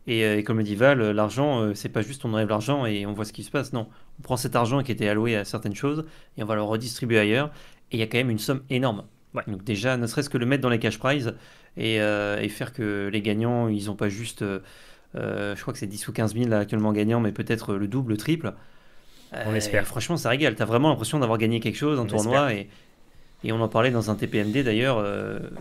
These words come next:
Speaker 1: c'est, c'est peut-être quelque chose qui, qui manque. Euh,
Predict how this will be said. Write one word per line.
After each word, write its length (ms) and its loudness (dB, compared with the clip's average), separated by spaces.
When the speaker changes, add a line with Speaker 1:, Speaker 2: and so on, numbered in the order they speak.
Speaker 1:
c'est, 520 -2
c'est 160 -10
peut-être 320 -2
quelque 200 -4
chose 180 -2
qui, 320 -2
qui 100 -4
manque. 380 0
Euh, 300 0